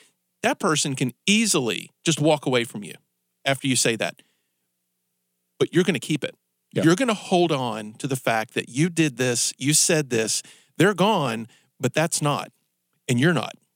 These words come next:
Speaker 1: And I think people don't want to, don't wanna face that. I get it.
Speaker 2: I mean, it, yeah, and, and these questions, you know, like you said, we're getting deep today. These questions
Speaker 1: Deep.
Speaker 2: are, are not ones that
Speaker 1: Deep.
Speaker 2: have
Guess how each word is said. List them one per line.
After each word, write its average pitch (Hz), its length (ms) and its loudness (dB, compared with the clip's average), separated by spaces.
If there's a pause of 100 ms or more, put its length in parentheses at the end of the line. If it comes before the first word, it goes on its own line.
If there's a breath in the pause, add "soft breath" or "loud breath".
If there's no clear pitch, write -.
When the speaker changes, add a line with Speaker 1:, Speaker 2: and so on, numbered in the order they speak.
(360)
Speaker 1:
And 131 240 0
I 135 100 -2
think 160 200 -2
people 156 340 0 (200)
don't 143 300 0
want 131 240 -4
to, 135 180 0 (580)
don't 147 120 2
wanna 165 140 0
face 226 280 -2
that. - 200 -8 (720)
I 247 100 2
get 269 200 2
it. 359 140 -4 (680)
Speaker 2:
I 139 80 2
mean, 151 400 4
it, - 200 -6 (380)
yeah, 196 400 4
and, 156 340 4
and 160 380 4 (840)
these 147 460 2
questions, 113 840 0 (320)
you 135 100 4
know, 123 80 4
like 139 140 4
you 127 80 4
said, 110 160 4
we're 139 100 6
getting 131 260 2
deep 104 240 0
today. 95 260 2
These 156 220 4
questions 120 480 2
Speaker 1:
Deep. 117 140 2
Speaker 2:
are, 123 100 2
are 120 40 2
not 120 420 2
ones 120 340 2
that 120 120 4
Speaker 1:
Deep. 151 60 4
Speaker 2:
have 113 600 4